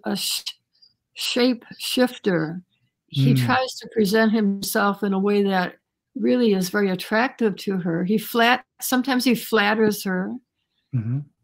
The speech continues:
Speaker 1: and sometimes he berates her and
Speaker 2: Mm.
Speaker 1: humiliates her because she feels very guilty and she wants to be punished. I guess I know a lot of people who seem to want to be punished. They don't feel comfortable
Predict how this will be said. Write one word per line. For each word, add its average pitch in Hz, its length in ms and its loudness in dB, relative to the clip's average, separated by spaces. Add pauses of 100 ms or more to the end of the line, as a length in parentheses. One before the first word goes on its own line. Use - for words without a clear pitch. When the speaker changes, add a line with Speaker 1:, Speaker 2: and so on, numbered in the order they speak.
(160)
Speaker 1:
and 214 120 0
sometimes 220 720 0
he 220 160 -2
berates 190 640 0
her 196 520 -2
and 196 160 -4
Speaker 2:
Mm. 160 60 -4
Speaker 1:
humiliates 196 720 0
her 180 320 -6 (340)
because 208 280 0
she 226 180 -2
feels 220 320 -2
very 196 200 0
guilty 202 880 -2 (560)
and 202 160 0
she - 160 -2
wants 208 340 0
to 214 100 0
be 202 100 4
punished. 196 840 -4 (560)
I 208 100 -2
guess 240 220 2
I 220 100 6
know 214 220 4
a 226 140 4
lot 214 120 4
of 202 100 -2
people 247 300 -4
who 208 140 2
seem 254 500 -2
to 226 100 -2
want 214 360 0
to 214 80 -2
be 214 140 0
punished. 247 500 -2
They 214 120 2
don't 214 280 0
feel 208 240 -2
comfortable 202 840 -2